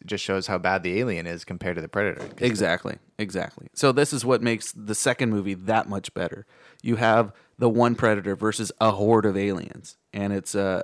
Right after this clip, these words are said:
Speaker 2: and it's, and he also matches up with a hybrid, which is unseen in the, in the alien world until then.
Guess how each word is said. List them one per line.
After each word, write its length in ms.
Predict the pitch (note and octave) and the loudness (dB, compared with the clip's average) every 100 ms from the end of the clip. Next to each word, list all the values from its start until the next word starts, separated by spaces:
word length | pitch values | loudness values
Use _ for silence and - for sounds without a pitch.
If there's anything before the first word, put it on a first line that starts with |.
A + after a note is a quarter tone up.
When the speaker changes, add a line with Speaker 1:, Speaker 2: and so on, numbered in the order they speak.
| - | -4
Speaker 2:
and 180 | G2 G2+ | -6 -4
it's, 220 | G2 - - | -6 -8 -4
and 80 | A#2+ | 0
he 60 | A2+ | 2
also 280 | B2+ B2+ | 2 2
matches 400 | A#2 A#2+ B2 A#2 A#2 | 0 -2 -2 -2 -2
up 160 | B2 | 0
with 140 | G#2 G2 | -2 -4
a 60 | |
hybrid, 540 | - - C#3+ G#2 F2+ - | -4 -2 -2 -2 -6 -8
which 220 | - A#2+ C3 | -6 -4 -2
is 140 | A2+ | -2
unseen 520 | A#2 C3 - D3 C3 | 0 0 0 0 2
in 100 | A2 | 2
the, 280 | G#2 G2 - | 0 -2 -2
in 140 | G#2+ | -6
the 140 | G#2 F2 | -4 -4
alien 320 | G#2 G#2 G2+ | -4 -4 -4
world 240 | G2 G2+ G2 | -2 -2 -4
until 260 | F#2 F#2+ | -6 -6
then. 240 | F#2+ A2 | -4 -4